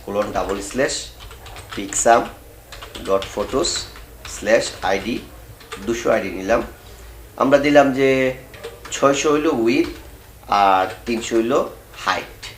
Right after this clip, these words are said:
সেভ করলাম। আমরা যদি এখানে রিলোড দেই তাহলে দেখব আমাদের এখানে একটা ছবি চলে আসছে। ফাইন।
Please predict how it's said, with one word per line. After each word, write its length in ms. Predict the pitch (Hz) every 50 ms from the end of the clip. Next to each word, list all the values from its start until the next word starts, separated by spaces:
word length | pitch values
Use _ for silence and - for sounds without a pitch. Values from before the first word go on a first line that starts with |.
| - - - - - - - - - - - - - - -
সেভ 220 | - - - 113 113 -
করলাম। 400 | - 127 131 139 147 156 156 143 - - - - - - - - - - - - - -
আমরা 200 | 98 107 107 110
যদি 160 | 113 113 113
এখানে 180 | 113 120 117
রিলোড 280 | 107 107 107 107 110 110
দেই 240 | 104 123 143 170 - - - - - - - - - - -
তাহলে 200 | - 101 104 104
দেখব 320 | 98 98 110 104 101 110 123
আমাদের 400 | 113 104 98 101 90 98 98 98
এখানে 260 | 95 - 101 95 95
একটা 200 | 92 - 143 127
ছবি 420 | - - - 107 110 143 98 98 -
চলে 200 | - 117 101 92
আসছে। 280 | 87 - - - - - - - - - - -
ফাইন। 160 | - 120 95